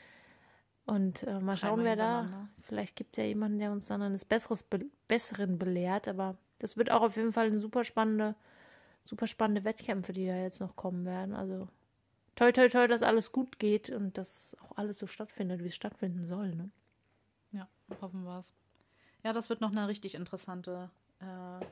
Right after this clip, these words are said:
Speaker 2: äh, richtig interessantes Ende der Saison. Also die, das letzte Drittel
Speaker 1: Ja.
Speaker 2: mit, äh, drei Skifliegen. Vielleicht können wir danach noch mal darüber reden, wen wir als Skiflieger,
Speaker 1: Ja.
Speaker 2: uns-, Skiflieger de-, de-, des Jahres, der Saison,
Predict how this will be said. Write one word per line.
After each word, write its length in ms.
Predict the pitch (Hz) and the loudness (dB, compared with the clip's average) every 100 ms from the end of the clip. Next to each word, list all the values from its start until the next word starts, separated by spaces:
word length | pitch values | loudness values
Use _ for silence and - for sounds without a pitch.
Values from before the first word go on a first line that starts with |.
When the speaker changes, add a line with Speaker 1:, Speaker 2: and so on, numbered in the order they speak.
| - _ _ - | -16 _ _ -16
Speaker 2:
äh, 360 | - - - 196 | -16 -16 -10 -6
richtig 280 | 226 208 - | -6 -6 -6
interessantes 580 | 190 196 208 196 190 | -6 -6 -4 -4 -4
Ende 380 | - 196 190 180 | -2 -2 0 -2
der 200 | 180 180 | -2 -4
Saison. 460 | 175 170 175 170 170 | -4 -6 -6 -8 -12
Also 340 | - 180 180 180 | -12 -10 -8 -10
die, 180 | - 180 | -10 -12
das 200 | 202 190 | -10 -6
letzte 220 | 208 220 | -8 -8
Drittel 240 | - 220 196 | -4 2 2
Speaker 1:
Ja. 120 | 190 | 2
Speaker 2:
mit, 280 | 196 - - | 0 -6 -10
äh, 260 | - - - - | -12 -14 -18 -14
drei 240 | - 208 220 | 0 2 2
Skifliegen. 680 | - 240 - 226 226 226 233 _ - - - - - - - - - | 0 -2 -4 -6 -4 -4 -6 _ -20 -20 -20 -20 -20 -20 -20 -20 -2
Vielleicht 200 | 240 240 | 2 4
können 120 | 277 | 8
wir 80 | 240 | 10
danach 280 | 226 220 214 | 10 8 6
noch 120 | 214 | 4
mal 280 | 202 196 135 | 6 4 4
darüber 460 | - 190 - 190 185 | 2 2 2 0 0
reden, 380 | 185 180 180 175 | 0 -2 -4 -2
wen 180 | 180 180 | -2 0
wir 180 | 185 - | 0 0
als 220 | 175 - | -2 -4
Skiflieger, 800 | - 196 - 185 175 170 170 175 | -4 -6 -6 -4 0 0 0 0
Speaker 1:
Ja. 180 | 208 202 | -2 4
Speaker 2:
uns-, 220 | 220 196 - 160 | 4 4 -2 -8
Skiflieger 760 | - - 202 - 180 180 175 | -6 -4 -6 -4 0 2 2
de-, 360 | 170 180 180 180 - | 0 0 0 -2 -4
de-, 260 | 180 170 160 | -4 -2 -4
des 520 | 175 170 - - - | -6 -6 -10 -14 -8
Jahres, 420 | 180 180 180 175 | 2 6 6 2
der 120 | - 170 | -2 -4
Saison, 440 | 170 165 170 170 | -4 -4 -4 -6